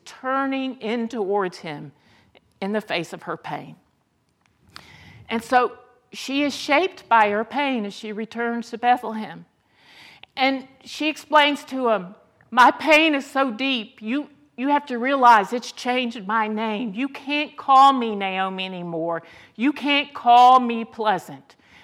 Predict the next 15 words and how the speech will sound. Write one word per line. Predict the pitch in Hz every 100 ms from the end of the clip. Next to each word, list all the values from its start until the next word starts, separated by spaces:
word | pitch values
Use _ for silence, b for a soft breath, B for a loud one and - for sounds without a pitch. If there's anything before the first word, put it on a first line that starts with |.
| b
She | - 294
chooses | 294 - 339 320 311 262
a | 247
name | 240 247 254 247
that | 233 196
reflects | 208 202 - - 269 285 294 -
what | - 262
she's | 262 254 240
been | - 220 214
through. | 220 - 214 202
She | - 262
says, | - 247 - -
"Call | - 254
me | 247 226
Mara. | 196 190 202 196 165 156